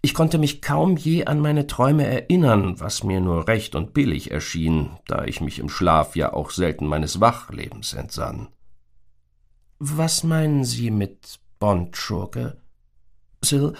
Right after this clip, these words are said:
hielt einen Löffel wie eine Zigarette. Sie wissen schon. Die Art von Übeltäter, die den Premierminister veranlassen könnte, einen Doppel-Null-Spion loszuschicken, um mir das Handwerk zu legen.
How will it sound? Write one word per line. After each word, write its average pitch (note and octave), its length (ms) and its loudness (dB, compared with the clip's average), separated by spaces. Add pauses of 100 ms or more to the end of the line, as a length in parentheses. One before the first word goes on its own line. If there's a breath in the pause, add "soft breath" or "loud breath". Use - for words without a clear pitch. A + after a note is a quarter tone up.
(220 loud breath)
hielt - 280 -4
einen A#2 140 4
Löffel G#2+ 340 -2
wie - 80 -4
eine A#2 160 -2
Zigarette. - 680 -8 (640)
Sie C#3+ 140 4
wissen C3+ 260 0
schon. - 200 -12 (680 loud breath)
Die - 120 4
Art D3+ 160 6
von C#3 160 4
Übeltäter, C#3+ 640 0
die D3+ 140 -4
den B2 160 2
Premierminister C3 680 0
veranlassen E2+ 560 2
könnte, G#2+ 260 0
einen G2 220 4
Doppel-Null-Spion E2 1080 2
loszuschicken, F#2 840 -4
um C#3 140 0
mir C3 140 2
das D3+ 200 -4
Handwerk - 460 -6
zu - 120 -10
legen. - 360 -14